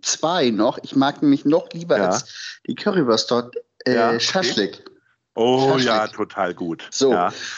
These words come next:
Speaker 2: Aber du
Speaker 1: das
Speaker 2: bringst
Speaker 1: ist
Speaker 2: unsere
Speaker 1: ab-
Speaker 2: Schnell-, äh, Rubrik hier komplett durcheinander. Wir,
Speaker 1: Ich
Speaker 2: wir labern
Speaker 1: weiß,
Speaker 2: jetzt nur
Speaker 1: ich
Speaker 2: noch über
Speaker 1: weiß.
Speaker 2: Currywurst. Erzähl
Speaker 1: Aber ich
Speaker 2: mal.
Speaker 1: hab jetzt, <laughs> ja, ich muss passen. Wenn ich meine eigene nicht mitnennen darf,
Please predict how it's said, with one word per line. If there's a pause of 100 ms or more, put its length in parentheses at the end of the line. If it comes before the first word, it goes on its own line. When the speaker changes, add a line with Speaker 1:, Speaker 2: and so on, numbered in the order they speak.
Speaker 2:
Aber
du
Speaker 1:
das
Speaker 2:
bringst
Speaker 1:
ist
Speaker 2:
unsere
Speaker 1:
ab-
Speaker 2:
Schnell-,
äh,
Rubrik
hier
komplett
durcheinander.
Wir, (120)
Speaker 1:
Ich
Speaker 2:
wir
labern
Speaker 1:
weiß,
Speaker 2:
jetzt
nur
Speaker 1:
ich
Speaker 2:
noch
über
Speaker 1:
weiß.
Speaker 2:
Currywurst. (140)
Erzähl
Speaker 1:
Aber
ich
Speaker 2:
mal.
Speaker 1:
hab
jetzt, (240)
<laughs>
ja, (580)
ich
muss
passen.
Wenn
ich
meine
eigene
nicht
mitnennen
darf,